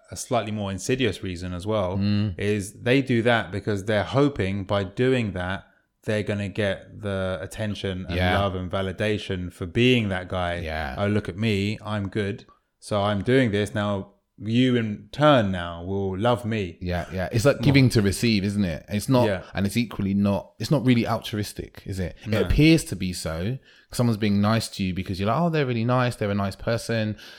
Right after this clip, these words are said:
Speaker 2: But actually, sometimes, and I've seen it with guys getting quite, kind of really boiling up inside, where they're really nice to a girl, they're nice to a girl, and they're nice to a girl, a woman, nice to a woman, nice to a woman.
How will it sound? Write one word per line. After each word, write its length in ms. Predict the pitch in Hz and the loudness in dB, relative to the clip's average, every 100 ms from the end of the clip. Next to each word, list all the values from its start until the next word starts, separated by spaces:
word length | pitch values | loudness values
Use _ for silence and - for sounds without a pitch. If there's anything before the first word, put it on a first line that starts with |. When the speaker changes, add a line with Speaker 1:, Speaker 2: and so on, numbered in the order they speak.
| - - | -20 -6
Speaker 2:
But 80 | 120 | -2
actually, 420 | 143 - 127 117 | -2 -2 -2 -2
sometimes, 440 | - 120 - 110 - | -2 -4 -4 -6 -4
and 100 | 107 | -2
I've 180 | 107 - | -4 -6
seen 300 | - 185 220 | -2 2 2
it 80 | 107 | 0
with 140 | 98 | -4
guys 300 | 90 90 90 | -4 -4 -4
getting 260 | - 95 98 | -8 -8 -10
quite, 640 | - - - 123 - - | -14 -14 -6 -6 -6 -8
kind 180 | - 107 | -6 -6
of 100 | 113 | -4
really 180 | 147 | -4
boiling 420 | 113 127 131 120 117 | -2 0 2 2 0
up 160 | - | 0
inside, 720 | 98 95 139 135 80 82 92 - - - - | -2 0 2 2 0 -4 -10 -14 -20 -20 -6
where 400 | 101 104 101 98 - | 0 2 4 2 0
they're 120 | 120 | 0
really 160 | 139 120 | 2 2
nice 220 | 117 131 | 2 0
to 160 | - 98 | -2 -4
a 60 | |
girl, 340 | 85 85 95 104 | -2 -2 -2 0
they're 140 | 98 | 0
nice 180 | 98 98 | -2 -4
to 100 | 92 | -6
a 40 | |
girl, 200 | 92 92 | -2 -2
and 80 | 87 | -2
they're 60 | 87 | -2
nice 200 | 90 - | -4 -6
to 120 | 92 | -10
a 60 | |
girl, 420 | 87 90 87 87 - - - | -4 -2 0 -2 -6 -20 -16
a 60 | 92 | -14
woman, 560 | 87 95 90 87 90 - | -8 -4 -2 -2 -4 -2
nice 200 | 104 98 | 0 0
to 60 | 104 | -2
a 40 | |
woman, 260 | 92 92 92 | -2 0 0
nice 160 | 120 - | 0 -2
to 80 | 95 | -4
a 20 | |
woman. 240 | 90 87 | -2 -2